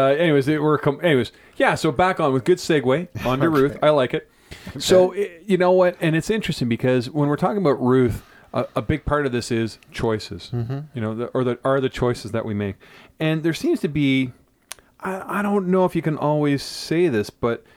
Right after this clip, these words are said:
Speaker 1: there seems to be a favorable return on making good choices, at least in the
Speaker 2: Yeah.
Speaker 1: story of Ruth.
Speaker 2: Yeah.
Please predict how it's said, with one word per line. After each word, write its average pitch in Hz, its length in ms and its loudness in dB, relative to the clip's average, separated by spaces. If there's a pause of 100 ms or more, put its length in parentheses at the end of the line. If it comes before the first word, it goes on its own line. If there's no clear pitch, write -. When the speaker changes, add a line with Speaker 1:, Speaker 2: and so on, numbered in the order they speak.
(120)
Speaker 1:
there 131 100 -2
seems 185 260 -2
to 151 60 -10
be 147 360 -4
a 117 100 -4
favorable 135 580 0
return 110 680 -4 (140)
on 113 160 -4
making 110 300 -4
good 104 160 -4
choices, 107 420 -4
at - 200 -6
least 139 340 -2
in 135 80 0
the 127 80 -2
Speaker 2:
Yeah. - 60 -6
Speaker 1:
story 113 340 0
of 98 140 -4
Ruth. 104 320 -2
Speaker 2:
Yeah. 127 60 -16